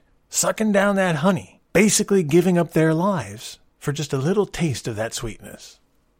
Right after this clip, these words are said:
And the moral? Don't be greedy for a little passing pleasure.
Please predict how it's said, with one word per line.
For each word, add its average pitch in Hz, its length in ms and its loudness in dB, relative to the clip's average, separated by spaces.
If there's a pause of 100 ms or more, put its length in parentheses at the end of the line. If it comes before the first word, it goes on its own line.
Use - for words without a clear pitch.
And 120 120 -2
the 120 40 4
moral? 190 440 4 (280)
Don't 202 280 2
be 220 220 2
greedy 160 540 2
for 127 200 -4
a 117 60 0
little 165 340 0
passing 156 560 -2
pleasure. - 540 -2